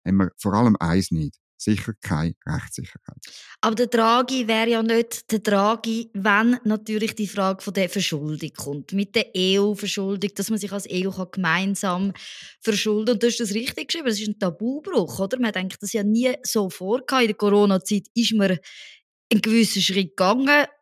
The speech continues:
Speaker 2: Europhile wie ein Emmanuel Macron wollen das ja schon lange, dass man sich kann als
Speaker 1: Mhm.
Speaker 2: E U verschulden und sieht das, äh, als den nächsten Schritt, oder, zu,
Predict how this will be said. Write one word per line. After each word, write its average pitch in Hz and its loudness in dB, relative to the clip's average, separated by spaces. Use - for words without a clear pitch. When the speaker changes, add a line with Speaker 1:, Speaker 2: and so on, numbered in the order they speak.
Speaker 2:
Europhile 214 2
wie 202 0
ein 190 0
Emmanuel 185 0
Macron 170 -4
wollen 165 2
das - -4
ja 160 0
schon 151 -4
lange, 180 0
dass 247 -4
man 240 -2
sich 233 -8
kann 220 -2
als 220 -2
Speaker 1:
Mhm. 226 8
Speaker 2:
E 208 6
U 113 6
verschulden 214 2
und 196 4
sieht 208 4
das, 202 -2
äh, 175 -2
als 170 -4
den 196 2
nächsten 196 0
Schritt, 208 -4
oder, 202 -4
zu, 214 -8